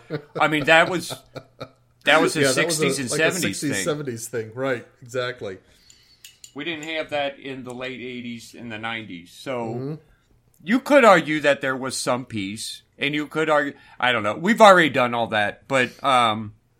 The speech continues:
Speaker 2: we just wanted to touch base and, and say
Speaker 1: Mm-hmm.
Speaker 2: this is, it looks like this was a
Speaker 1: The
Speaker 2: great
Speaker 1: real
Speaker 2: thing
Speaker 1: thing.
Speaker 2: that happened, and the real
Speaker 1: Yeah.
Speaker 2: thing, the thing we've all been waiting for.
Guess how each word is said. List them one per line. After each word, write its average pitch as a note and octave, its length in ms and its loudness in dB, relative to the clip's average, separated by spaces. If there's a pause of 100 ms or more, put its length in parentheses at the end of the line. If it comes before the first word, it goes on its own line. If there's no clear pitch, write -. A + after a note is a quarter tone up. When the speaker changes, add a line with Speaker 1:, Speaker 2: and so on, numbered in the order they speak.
Speaker 2:
we E3 160 -2
just E3 300 0 (260)
wanted B2+ 360 -4 (120)
to A2 80 -14
touch G#2 340 -8
base F#2 320 -10
and, F#2 260 -12 (180)
and G2 260 -8
say G2+ 220 -8
Speaker 1:
Mm-hmm. D#3 80 -6
Speaker 2:
this F3 240 -8
is, G2 240 -14 (560)
it D#3+ 240 0
looks D3 440 0
like D3 260 0
this C3 440 -8
was A#2 540 -8 (460)
a - 40 -12
Speaker 1:
The C3 80 -4
Speaker 2:
great B2 160 0
Speaker 1:
real A#2+ 80 -2
Speaker 2:
thing C3 160 -4
Speaker 1:
thing. A#2+ 80 -6
Speaker 2:
that A2 140 -2
happened, G#2+ 500 -6 (240)
and G#2 180 -6
the A2 80 -6
real B2 240 -2
Speaker 1:
Yeah. - 80 -10
Speaker 2:
thing, G#2+ 380 -6 (320)
the A2 80 -10
thing C3+ 240 -4
we've A#2+ 180 -4
all D3+ 220 4
been D3 180 -6
waiting A2 380 -6
for. G2+ 440 -10